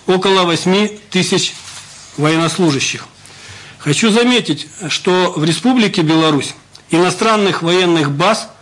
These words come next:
с вооружением и военной техникой за годы независимости не было развернуто.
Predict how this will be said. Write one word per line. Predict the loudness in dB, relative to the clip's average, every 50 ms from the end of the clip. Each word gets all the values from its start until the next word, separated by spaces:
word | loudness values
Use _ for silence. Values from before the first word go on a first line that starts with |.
| -20 -20 -20 -20 -20 -20 -16 -10
с | -2 0
вооружением | 2 2 2 4 2 2 2 2 2 2 2 2 0 0
и | 0 0 0
военной | 2 2 2 2 2 2 2 0 0 0
техникой | 0 -2 -2 0 -2 -4 -6 -6 -8 -14 -16 -16 -20 -20 -18 -18 -12 -8
за | -2 0 0 0
годы | 2 2 2 2 2 2 2
независимости | 2 2 2 2 2 2 2 0 0 0 0 -2 -2 -4 -8 -12 -16 -16 -18 -20 -20 -20 -12 -2 0
не | 2 2 4 2 2
было | 2 2 2 2 2
развернуто. | 0 0 0 0 0 0 0 0 -4 -8 -10 -14 -18